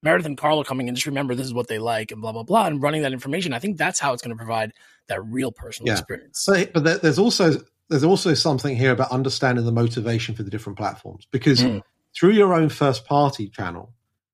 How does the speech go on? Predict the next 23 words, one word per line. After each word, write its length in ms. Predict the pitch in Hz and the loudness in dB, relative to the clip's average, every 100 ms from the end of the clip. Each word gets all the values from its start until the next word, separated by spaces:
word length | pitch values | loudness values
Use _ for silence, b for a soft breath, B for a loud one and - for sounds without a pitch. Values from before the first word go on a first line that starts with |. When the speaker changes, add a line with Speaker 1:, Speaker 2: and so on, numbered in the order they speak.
| _ | _
Speaker 2:
you 140 | 147 143 | 4 4
can 140 | 143 | 2
create 340 | - 143 135 | 2 2 2
the 80 | 123 | 0
experience 420 | 120 - 123 117 | -6 -2 -2 0
that 60 | 123 | -2
you 60 | 113 | -2
were 40 | |
just 140 | 113 | -2
referencing 420 | 131 117 120 110 113 | -4 -6 -6 -8 -6
about 220 | 113 110 | -6 -6
the 80 | 110 | -6
right 180 | 110 | -6
kind 160 | 101 104 | -6 -10
of 180 | 95 _ | -10 _
bottle 260 | 113 117 | -6 -4
of 60 | 107 | -4
wine 220 | 107 110 | -2 -2
to 140 | 104 113 | -2 -4
offer 260 | 104 101 | -4 -2
Speaker 1:
Yeah. 100 | 123 107 | 0 0
Speaker 2:
a 60 | |
guest. 420 | 95 104 90 - | -4 -4 -6 -12